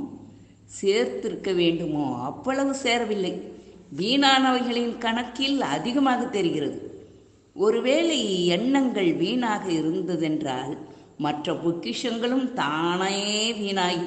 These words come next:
போய்விடும். எண்ணங்கள் வீணாக இருந்தால் செயல் மற்றும் வார்த்தை கூட என்னவாகும்? வீணாகத்தானே இருக்கும். எண்ணம் தான் அஸ்திவாரம்.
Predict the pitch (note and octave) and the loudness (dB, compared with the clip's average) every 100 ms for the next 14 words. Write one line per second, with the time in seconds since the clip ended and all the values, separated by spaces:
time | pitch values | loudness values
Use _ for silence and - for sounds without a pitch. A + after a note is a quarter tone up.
0 | - E3+ D#3 D3 C#3+ - - - - - | -4 -2 0 0 -4 -6 -14 -18 -20 -20
1 | _ _ C#3 E3 G3+ C4+ C#4 B3 G3+ D#3 | _ _ 0 2 4 4 4 4 4 2
2 | C#3 F#3 A3 F#3 E3+ F3 C#3+ D3+ D3+ B2 | 2 0 2 2 2 0 0 0 0 -2
3 | B2+ - - - - - G#3 B3 D4 D#4 | -6 -10 -16 -20 -16 -2 0 2 2 4
4 | C#4 - - A#3 F#3 E3+ A3 - A#3+ - | 2 0 -2 -2 4 4 4 2 0 0
5 | A3+ A#3+ G#3 A3+ A3 F3+ F#3 G3+ - - | 0 0 0 0 0 0 -2 -8 -12 -18
6 | - - - - - - - D#3+ A#3+ C#4 | -20 -20 -20 -20 -20 -20 -8 0 4 6
7 | B3+ C4 B3+ C4+ C4 A3 A3 D4+ D4 G#3+ | 4 2 2 2 2 0 0 0 2 0
8 | - - - - - - - D#3+ E3+ G3+ | -4 -12 -14 -20 -20 -20 -8 2 4 6
9 | C4 C#4+ C4+ D#4 D4 E3+ - - G#3+ E3 | 4 6 6 4 4 2 0 -2 0 0
10 | A#2+ A#2+ | -2 -2